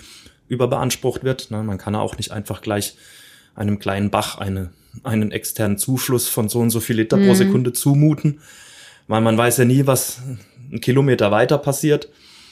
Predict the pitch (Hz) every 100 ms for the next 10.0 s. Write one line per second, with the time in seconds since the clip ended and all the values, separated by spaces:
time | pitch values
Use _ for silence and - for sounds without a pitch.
0 | - - _ _ - 110 110 - 110 -
1 | 113 - - - - 107 107 104 101 104
2 | 117 123 123 - - 101 98 95 92 -
3 | - 101 98 95 - - - - - 107
4 | 95 92 90 87 - _ _ _ _ _
5 | _ _ _ _ - 101 110 123 127 120
6 | - - 113 113 113 110 - 104 101 104
7 | 101 - - 104 107 104 95 95 95 95
8 | 90 101 - - - - - 113 101 123
9 | 127 123 - 117 131 113 98 98 98